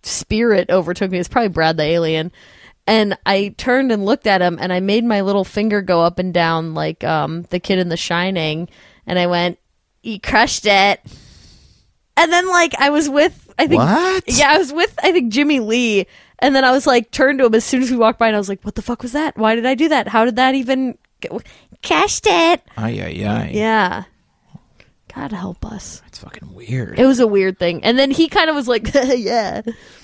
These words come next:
Speaker 2: Hmm.
Speaker 1: Yeah.
Speaker 2: That's super weird.
Speaker 1: Was it?
Speaker 2: Yeah.
Speaker 1: Was it a little weird?
Speaker 2: Hey, buddy.
Speaker 1: You guys still awake?
Speaker 2: Yeah, it's very late.
Speaker 1: It's late.
Speaker 2: I know. We gotta call
Speaker 1: It's
Speaker 2: it a night.
Speaker 1: late. And you know what? I said to myself,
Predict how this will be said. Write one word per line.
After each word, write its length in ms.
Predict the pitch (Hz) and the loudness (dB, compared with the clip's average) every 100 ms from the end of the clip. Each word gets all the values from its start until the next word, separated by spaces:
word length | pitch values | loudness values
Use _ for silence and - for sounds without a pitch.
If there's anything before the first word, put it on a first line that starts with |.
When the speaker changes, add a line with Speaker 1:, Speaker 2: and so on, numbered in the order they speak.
| - | -12
Speaker 2:
Hmm. 180 | 104 98 92 _ _ _ _ _ _ _ _ | -10 -10 -12 _ _ _ _ _ _ _ _
Speaker 1:
Yeah. 240 | 185 165 156 | -12 -10 -10
Speaker 2:
That's 200 | - - | -12 -12
super 260 | 104 95 | -10 -10
weird. 300 | 90 95 95 - _ 214 | -10 -10 -10 -16 _ -14
Speaker 1:
Was 200 | 196 196 | -14 -12
it? 160 | 208 - _ _ - | -14 -18 _ _ -14
Speaker 2:
Yeah. 220 | - 95 - _ | -10 -10 -12 _
Speaker 1:
Was 260 | 359 339 311 | -10 -10 -10
it 100 | - | -14
a 60 | - | -12
little 260 | - - | -10 -12
weird? 460 | - 233 247 - 254 _ - - | -8 -6 -4 -6 -8 _ -12 -6
Speaker 2:
Hey, 180 | 113 | -4
buddy. 440 | 95 95 92 95 95 640 | -4 -4 -4 -8 -10 -12
Speaker 1:
You 120 | - | -12
guys 300 | - - 370 | -10 -6 -6
still 300 | - - 480 | -6 -4 -2
awake? 720 | 415 330 320 370 381 - - - | -2 -2 -2 -2 -4 -8 -14 -8
Speaker 2:
Yeah, 220 | - 95 | -4 -2
it's 140 | 92 - | -4 -4
very 260 | 98 107 | -2 0
late. 300 | 92 92 98 | 0 -2 -2
Speaker 1:
It's 80 | 85 | -2
late. 540 | 76 - - - 392 | -6 -6 -4 -2 -2
Speaker 2:
I 140 | - 95 | 0 2
know. 360 | 95 95 90 | 2 2 0
We 120 | 87 92 | 0 -2
gotta 380 | 87 85 92 95 - _ - | -2 -2 -4 -8 -18 _ -6
call 220 | 92 92 | -2 0
Speaker 1:
It's 80 | 92 | 0
Speaker 2:
it 60 | |
a 20 | 90 | -4
night. 120 | 87 87 | -2 -2
Speaker 1:
late. 360 | - 359 - | -2 -2 -4
And 140 | 311 330 | -6 -6
you 100 | 359 | -4
know 120 | 440 | -4
what? 240 | - 392 - _ _ _ _ - | -2 -2 -4 _ _ _ _ -12
I 80 | 349 | -10
said 180 | - - | -8 -10
to 60 | |
myself, 600 | 349 370 - - 285 - | -8 -8 -6 -6 -6 -8